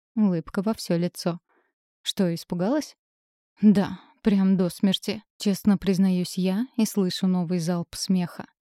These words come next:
"Так тебе и надо. В следующий раз больше не будешь пытаться сбежать". "А я и не сбегала. Ну, знаешь, я просто тихо ушла". "Сбежала, сбежала". Он придвигается ближе, и, господи ты, боже мой,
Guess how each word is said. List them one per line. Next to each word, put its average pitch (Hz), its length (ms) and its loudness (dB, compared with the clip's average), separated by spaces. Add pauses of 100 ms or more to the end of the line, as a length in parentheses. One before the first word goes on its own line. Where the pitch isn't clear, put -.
(120)
"Так - 200 -6
тебе 185 280 2
и - 20 2
надо. 175 420 0
В - 80 -16
следующий 190 420 -2
раз 247 220 0
больше 170 300 -2
не 233 100 6
будешь 170 340 -2
пытаться 170 420 -8
сбежать". 165 500 -4 (500)
"А 220 100 4
я 196 200 6
и - 20 4
не 190 140 4
сбегала. 190 600 0 (120)
Ну, 254 260 6
знаешь, 262 420 4
я 175 140 -2
просто - 420 -4
тихо 185 300 -4
ушла". 214 400 -2 (560)
"Сбежала, 254 580 4
сбежала". 185 560 0 (540)
Он 175 140 -2
придвигается 175 760 -2
ближе, 175 400 0
и, 165 40 -4
господи 208 600 -2
ты, 202 160 -2
боже 175 280 -2
мой, 170 280 -2